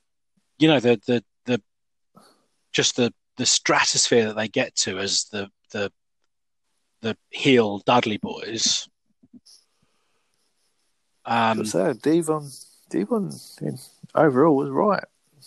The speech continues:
Speaker 1: Yeah.
Speaker 2: Team up with him, he's, he's sort of, that's one of those decorated tag teams of all time, if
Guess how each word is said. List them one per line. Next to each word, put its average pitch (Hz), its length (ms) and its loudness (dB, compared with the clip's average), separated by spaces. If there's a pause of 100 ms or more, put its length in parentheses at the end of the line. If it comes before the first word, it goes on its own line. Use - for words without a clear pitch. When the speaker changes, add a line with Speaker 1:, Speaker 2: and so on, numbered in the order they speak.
(840)
Speaker 1:
Yeah. 120 160 -6
Speaker 2:
Team 151 200 0
up 110 60 -4
with 107 120 -8
him, 143 160 -4
he's, 139 320 -8
he's 135 200 -4
sort - 160 0
of, 147 40 2
that's - 160 -6
one 143 100 -2
of 139 60 -4
those 127 120 -8
decorated 123 440 0
tag 131 200 -2
teams 131 200 -8
of 127 80 -2
all 135 140 0
time, 156 340 -4
if - 100 -20